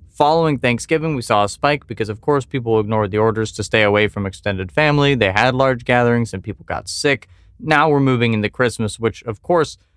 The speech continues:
especially with a lot of people being inside a lot of the time, people are going to be coalescing within people's houses for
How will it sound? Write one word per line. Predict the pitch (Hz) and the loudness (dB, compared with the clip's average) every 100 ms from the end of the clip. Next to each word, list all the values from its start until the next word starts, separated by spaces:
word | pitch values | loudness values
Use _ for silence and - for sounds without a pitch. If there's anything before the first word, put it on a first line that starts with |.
| _ | _
especially | - 120 104 107 | -6 -4 -2 -4
with | 107 | -2
a | 101 | 0
lot | 101 | 2
of | 104 | 0
people | 113 117 107 | -2 -2 0
being | 117 117 | 2 2
inside | 113 147 147 | 0 0 2
a | 143 | 2
lot | 120 | 2
of | 110 | 0
the | 107 | 0
time, | 113 113 113 | 2 2 0
people | 123 120 123 | -2 -2 0
are | 113 | 2
going | 113 120 135 127 | 2 2 0 -2
to | - 139 127 117 | -4 -2 -2 -4
be | 107 120 127 123 | -8 -4 -2 -2
coalescing | - 127 131 127 123 123 113 | 0 0 2 2 2 0 0
within | 110 104 131 139 139 | 0 -2 -2 0 0
people's | 135 123 123 | -2 -2 0
houses | 117 110 117 101 | 0 0 -4 -4
for | - 117 110 | -4 0 0